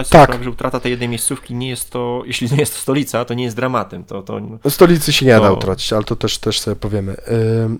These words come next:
Speaker 1: wiesz co? Tak, tym bardziej jeszcze, że to nigdy nie jest tak, że obydwaj gracze, że, że my stoimy w miejscu, że, y, zyskujemy i tracimy tyle samo, bo, no, chociażby ten, ten Town Rush, y, Kartaginy, czasami nie opłaca się robić najazdu przeciwko Ka-,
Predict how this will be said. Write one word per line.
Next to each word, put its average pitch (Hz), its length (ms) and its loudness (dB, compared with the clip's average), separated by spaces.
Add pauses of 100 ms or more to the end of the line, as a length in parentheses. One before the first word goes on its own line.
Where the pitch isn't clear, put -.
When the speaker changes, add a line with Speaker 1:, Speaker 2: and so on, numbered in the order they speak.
(120)
Speaker 1:
wiesz 123 300 2
co? 180 360 10 (140)
Tak, 147 320 8
tym 151 260 6
bardziej 113 440 8
jeszcze, 131 520 4 (160)
że 127 680 6
to 139 120 8
nigdy 170 380 4
nie 151 120 4
jest 147 220 2
tak, 151 240 6
że 135 140 6
obydwaj 131 400 6
gracze, 135 420 4
że, 131 100 4 (140)
że 143 160 8
my 147 100 8
stoimy 151 320 8
w 131 80 0
miejscu, 127 300 4
że, 120 480 4 (400)
y, 113 40 -2
zyskujemy 139 480 6
i 131 60 2
tracimy 127 360 0
tyle 127 220 2
samo, 107 380 2
bo, 120 500 4
no, 123 80 0
chociażby 147 420 6
ten, 135 500 2 (140)
ten 135 180 4
Town 143 300 8
Rush, 117 440 2
y, 113 220 -4
Kartaginy, 113 540 0
czasami 135 400 2
nie 135 140 6
opłaca 156 360 6
się 143 140 2
robić 135 300 2
najazdu 135 460 4
przeciwko - 360 -4
Ka-, 123 120 2